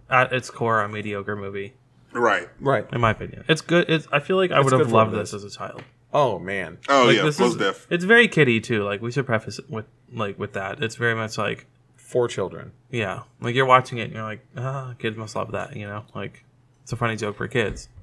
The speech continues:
Speaker 3: Right.
Speaker 1: A lot of physical comedy and what you'd expect.
Speaker 2: Mm-hmm.
Speaker 1: Not like
Speaker 3: People
Speaker 1: Teen
Speaker 3: falling
Speaker 1: Titans
Speaker 3: down.
Speaker 1: Go kids, but, like, a little bit. They didn't,
Speaker 2: Little bit,
Speaker 1: I don't
Speaker 2: little
Speaker 1: think
Speaker 2: bit
Speaker 1: they made
Speaker 2: older.
Speaker 1: an effort to make it for adults.
Speaker 2: No, they didn't.
Speaker 1: Maybe
Speaker 2: They
Speaker 1: a little
Speaker 2: definitely
Speaker 1: bit.
Speaker 2: did. I mean, with the Zillow ad,
Speaker 1: I
Speaker 2: right?
Speaker 1: think the only effort is that it has Jim Carrey and there's, like, nostalgia for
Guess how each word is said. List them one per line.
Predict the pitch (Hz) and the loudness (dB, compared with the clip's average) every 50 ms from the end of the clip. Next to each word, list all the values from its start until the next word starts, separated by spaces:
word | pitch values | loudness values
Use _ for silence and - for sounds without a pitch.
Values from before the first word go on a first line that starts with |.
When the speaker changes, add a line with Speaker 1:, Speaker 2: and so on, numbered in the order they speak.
| - _ _ _ _ | -20 _ _ _ _
Speaker 3:
Right. | - 117 107 95 92 - | -2 0 0 0 0 0
Speaker 1:
A | 123 | 2
lot | 123 123 123 | 4 6 6
of | 127 123 - | 4 2 0
physical | 117 110 110 - 110 107 | -2 -4 -4 -4 -6 -6
comedy | - - 101 101 101 101 104 104 101 101 | -6 -4 -6 -6 -6 -8 -10 -10 -12 -12
and | 98 98 101 113 - | -14 -16 -16 -14 -10
what | - 117 123 120 | -8 -6 -4 -4
you'd | 113 104 | -4 -4
expect. | 104 - - - - - - - _ _ - | -6 -8 -10 -12 -12 -12 -12 -14 _ _ -12
Speaker 2:
Mm-hmm. | 113 107 101 95 98 95 95 95 117 | -10 -8 -8 -8 -8 -10 -8 -2 2
Speaker 1:
Not | 143 147 160 156 | 4 4 4 4
like | 156 151 143 143 - | 4 2 0 0 -2
Speaker 3:
People | - 139 131 131 | -4 -2 0 2
Speaker 1:
Teen | 143 139 | 2 2
Speaker 3:
falling | 123 123 | 4 4
Speaker 1:
Titans | 127 110 117 101 | 2 2 2 -2
Speaker 3:
down. | 90 90 | -2 2
Speaker 1:
Go | 120 113 113 113 110 110 | 2 4 4 4 4 2
kids, | - - 104 101 101 101 98 - | -2 -4 -6 -6 -6 -8 -10 -8
but, | - 104 - - | -6 -6 -6 -4
like, | 104 101 104 - - - _ _ _ _ _ _ _ _ _ _ _ _ _ _ _ _ _ _ _ - | -6 -8 -8 -10 -14 -18 _ _ _ _ _ _ _ _ _ _ _ _ _ _ _ _ _ _ _ -8
a | 180 | -6
little | 185 190 | -4 -2
bit. | 190 185 180 185 - - _ _ _ _ _ _ _ _ _ - | 0 0 -2 -2 -4 -10 _ _ _ _ _ _ _ _ _ 4
They | 160 196 | 6 6
didn't, | 208 254 - 254 | 8 8 6 6
Speaker 2:
Little | 247 | 6
bit, | 277 - | 6 8
Speaker 1:
I | 214 | 10
don't | 247 285 | 10 10
Speaker 2:
little | 185 - | 12 12
Speaker 1:
think | 269 240 | 10 10
Speaker 2:
bit | 202 196 | 8 8
Speaker 1:
they | 196 | 8
made | 190 185 | 8 8
Speaker 2:
older. | 180 170 135 | 6 4 2
Speaker 1:
an | 127 | -2
effort | 123 135 127 113 - | -2 -2 -2 -4 -4
to | 123 | -6
make | 113 113 107 | -8 -8 -8
it | 107 - | -8 -8
for | - 101 98 | -8 -8 -10
adults. | 104 - 90 - - - - | -10 -10 -12 -14 -12 -6 0
Speaker 2:
No, | 127 123 113 95 87 - - - _ _ _ _ _ _ _ | 2 4 4 4 2 -2 -10 -18 _ _ _ _ _ _ _
they | - 110 | -4 -2
didn't. | 101 | 0
Speaker 1:
Maybe | 196 214 247 277 | 0 0 2 4
Speaker 2:
They | 277 | 6
Speaker 1:
a | 247 | 8
little | 214 160 131 123 | 8 8 8 8
Speaker 2:
definitely | 107 110 110 - - - | 6 4 2 -2 -2 -8
Speaker 1:
bit. | - - | -10 -4
Speaker 2:
did. | - 127 | 0 2
I | 127 | 2
mean, | 131 127 | 4 2
with | 127 120 - | 0 0 0
the | 113 104 98 98 98 95 95 95 90 92 98 | 0 2 2 2 2 2 0 -2 -4 -8 -10
Zillow | 98 117 151 156 107 87 87 | -6 -4 -2 -2 -2 -4 -6
ad, | 87 - 143 | -4 0 2
Speaker 1:
I | 175 | 2
Speaker 2:
right? | 208 | 4
Speaker 1:
think | 269 302 285 | 2 2 0
the | 302 277 | 2 2
only | 185 165 170 180 160 | 2 4 4 6 6
effort | 143 143 143 160 147 | 6 4 4 2 0
is | 139 127 | 2 2
that | 135 117 117 | 2 2 2
it | 120 | 2
has | 123 123 117 | 2 0 0
Jim | - 127 123 117 | -2 -4 -4 -4
Carrey | - 117 113 113 113 | -2 -2 0 0 0
and | 110 110 | 0 -2
there's, | 110 107 107 | -2 -4 -4
like, | 110 104 101 | -6 -6 -8
nostalgia | 107 104 - - 101 98 101 98 104 101 101 | -10 -14 -12 -10 -10 -10 -10 -10 -12 -14 -12
for | - 104 104 101 | -12 -12 -12 -12